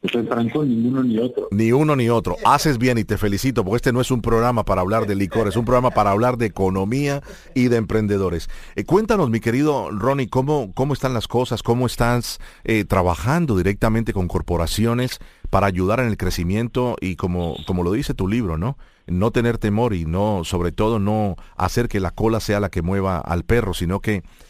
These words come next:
Speaker 2: eh, hacer que, que toda la empresa como tal, pequeña o grande, tenga el engranaje correcto para seguir creciendo en momentos difíciles. Estamos saliendo de la pandemia y se viene todo este tema de la inflación a nivel mundial y de una posible recesión a nivel mundial.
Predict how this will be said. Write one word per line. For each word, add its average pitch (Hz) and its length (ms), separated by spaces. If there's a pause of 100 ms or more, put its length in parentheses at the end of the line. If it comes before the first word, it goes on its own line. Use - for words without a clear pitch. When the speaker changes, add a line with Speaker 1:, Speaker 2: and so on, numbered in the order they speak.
(180)
Speaker 2:
eh, 85 440
hacer - 420
que, 123 300
que - 140 (280)
toda 175 280
la 135 80
empresa 120 380
como 92 240
tal, 110 240
pequeña 120 400
o 98 60
grande, 110 360
tenga 107 240
el 107 80
engranaje 98 680 (380)
correcto 123 600 (280)
para 95 160
seguir 101 260
creciendo 107 400
en 98 60
momentos 98 400
difíciles. 131 720 (280)
Estamos 101 400
saliendo 101 320
de 98 80
la 101 100
pandemia 123 540 (220)
y 120 80
se 98 160
viene 95 260
todo 101 160
este 92 160
tema 98 260
de 85 60
la 82 60
inflación 82 380
a 95 40
nivel 90 260
mundial 87 520 (240)
y 90 80
de 90 80
una 101 140
posible 95 420
recesión 82 460
a 87 40
nivel 80 240
mundial. 73 400